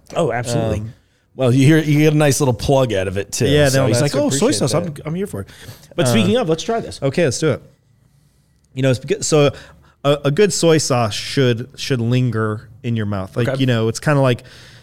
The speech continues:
Speaker 2: you know, again, back to the whole wine thing. Like, there are characteristics that you want to stick around. You want the roastiness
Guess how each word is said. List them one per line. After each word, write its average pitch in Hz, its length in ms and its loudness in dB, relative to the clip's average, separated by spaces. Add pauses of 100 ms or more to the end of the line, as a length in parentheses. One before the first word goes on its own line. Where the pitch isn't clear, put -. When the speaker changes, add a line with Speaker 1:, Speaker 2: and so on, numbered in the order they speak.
(280)
Speaker 2:
you 294 80 -10
know, 214 280 0
again, 147 360 2
back 135 240 2
to - 80 -2
the 139 100 2
whole 151 160 4
wine 135 260 2
thing. 113 260 -2
Like, 110 220 -4
there 123 160 0
are 117 120 2
characteristics 123 800 -2
that 127 80 -4
you 117 180 0
want 113 300 -2
to - 80 -8
stick - 260 -6
around. 107 320 -2
You 110 100 -2
want 120 280 0
the 120 60 0
roastiness 113 840 -2